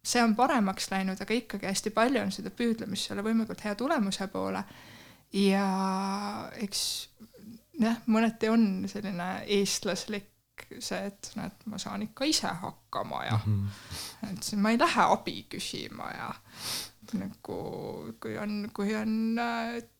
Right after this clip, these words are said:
Speaker 1: depressiivne olla vahepeal natukene, siis lihtsalt jood natuke ja siis on parem.
Speaker 2: See, ähm, edupaine või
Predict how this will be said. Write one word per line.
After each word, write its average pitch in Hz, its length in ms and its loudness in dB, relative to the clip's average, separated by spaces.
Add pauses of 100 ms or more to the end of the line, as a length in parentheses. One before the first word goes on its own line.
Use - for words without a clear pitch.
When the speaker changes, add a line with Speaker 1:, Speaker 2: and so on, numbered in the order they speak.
Speaker 1:
depressiivne 254 1040 -2
olla 240 400 2
vahepeal 247 520 -2
natukene, 254 680 0
siis - 320 -4
lihtsalt - 680 -6 (1200)
jood 254 500 6
natuke 277 540 -2
ja 320 200 2
siis 302 280 0
on 381 200 2
parem. 466 360 6 (540)
Speaker 2:
See, 113 400 6
ähm, 101 460 6 (840)
edupaine 113 800 8
või 95 200 2